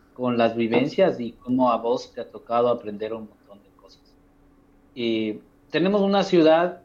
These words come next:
que ha sido excluyente desde el origen y, y uno de mis profes más queridos de, de Plazo, el Eduardo Kingman, justamente es antropólogo que tiene un libro, bueno, una serie de libros, creo que es La de la ciudad y los otros,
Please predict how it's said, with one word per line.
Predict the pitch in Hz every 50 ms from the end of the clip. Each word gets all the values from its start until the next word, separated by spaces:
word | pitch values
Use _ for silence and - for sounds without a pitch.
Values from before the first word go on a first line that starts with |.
| _ _
que | - 139
ha | 127
sido | - 147 143 143
excluyente | 156 - - - 135 131 127 131 139 143 139 156 147
desde | 127 127 120 - 120 113
el | 110 110
origen | 113 110 117 117 - - 135 131 135 - - _ _ _ _ _ _ _ _ _ _ _ _
y, | - 131 131 127 127 131 143 131 127
y | 123
uno | 123 120 131 131 131 131 127
de | 120 117 113 113 110
mis | 107 113 113 110 104
profes | - _ 123 123 120 - 123 113 117
más | 117 120 117
queridos | - - 120 117 120 117 127 120 117 120
de, | 117 110 107 104 104 104
de | 104 - - - - - - - _ _ _ _ _ _ _ _ _
Plazo, | - 131 131 127 - 131
el | 120 113
Eduardo | 110 104 113 113 113 117 113
Kingman, | - - 127 123 120 117 117 117 - - _ _
justamente | 120 - _ 120 110 107 107 - _ _ 107 107
es | 104 104 - _ _ _ _ _ _ _ _ _ _ _ _ _ - - - - - - -
antropólogo | 117 110 - 127 123 - 139 139 143 139 127 123 120
que | - 127 120
tiene | - 139 135 135 135 135
un | 135 135 135 131
libro, | 135 147 156 160 160 151 143 143 139 - - -
bueno, | 143 147 143
una | 135 131 127
serie | 127 - 147 151 143
de | 123
libros, | 135 151 170 160 - -
creo | - -
que | - 160
es | 165 156
La | 147 127
de | 123 120
la | 120 117
ciudad | - - 123 131 139
y | 139 139 139
los | - _ _
otros, | - - - _ - - -